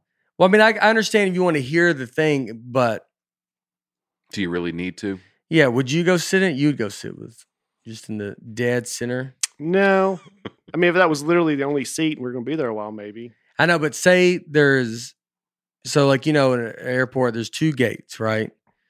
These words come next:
Speaker 1: There's four gates. Two are across the way, and then two are another thing. But you, but the speakers are really, you can only hear 'em under your thing. And there's, say there's one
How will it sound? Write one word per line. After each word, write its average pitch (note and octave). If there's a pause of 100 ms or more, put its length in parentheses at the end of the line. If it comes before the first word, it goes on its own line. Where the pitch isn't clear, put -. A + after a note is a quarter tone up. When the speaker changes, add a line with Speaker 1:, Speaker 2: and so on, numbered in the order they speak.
(640)
Speaker 1:
There's C#3
four F#3+
gates. - (360)
Two E3+
are D#3+
across C3+
the B2
way, G#2+ (440)
and A#2+
then A2+
two B2
are A#2
another A#2+
thing. A2 (280)
But D3
you, G3
but E3
the D3+
speakers A#3
are C3
really, D3
you C#3
can D#3
only D#3
hear D3
'em A#2
under G#2+
your G#2+
thing. A2 (640)
And C3
there's, B2+ (460)
say D3+
there's C#3
one D#3+